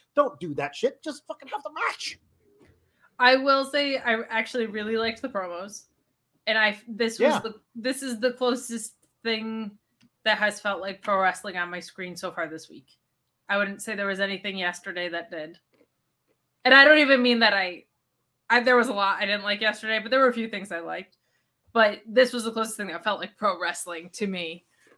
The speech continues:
Speaker 2: were these promos and them talking about wanting to beat the crap out of each other. Um, kind of saying who couldn't escape who, I thought was really, really fun because they both have had their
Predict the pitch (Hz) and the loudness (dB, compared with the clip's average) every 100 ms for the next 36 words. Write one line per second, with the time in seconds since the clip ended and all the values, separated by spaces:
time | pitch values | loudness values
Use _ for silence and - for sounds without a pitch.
0 | - 220 214 214 208 - 196 185 175 180 | 2 4 4 0 -2 4 4 4 0 0
1 | - - - 196 180 170 170 180 - _ | -6 -12 -6 -4 -2 -2 -4 -16 -20 _
2 | - 175 185 156 170 170 - 185 185 - | -6 -6 -4 -4 -2 -4 -8 -10 -8 -2
3 | 180 185 190 190 202 214 208 226 226 - | 0 0 -2 -2 -2 0 4 2 0 -6
4 | _ _ _ - 196 190 175 165 139 180 | _ _ _ -4 0 2 0 -4 -14 -18
5 | - _ _ _ _ _ _ _ - 233 | -20 _ _ _ _ _ _ _ -2 4
6 | 226 285 - 220 202 196 220 214 202 233 | 4 4 4 4 4 0 0 2 2 0
7 | 208 170 190 - 202 - 208 202 196 196 | 0 -8 -8 -4 -4 -4 -4 0 0 -2
8 | 175 190 185 185 202 208 202 190 180 - | -4 -4 -8 -6 -2 0 0 -2 -6 -10
9 | - 185 185 185 202 202 196 180 170 185 | -6 -2 -2 -4 -8 -8 -8 -6 -6 -6
10 | 175 180 175 175 196 180 190 185 185 | -8 0 0 2 -2 0 -2 0 -2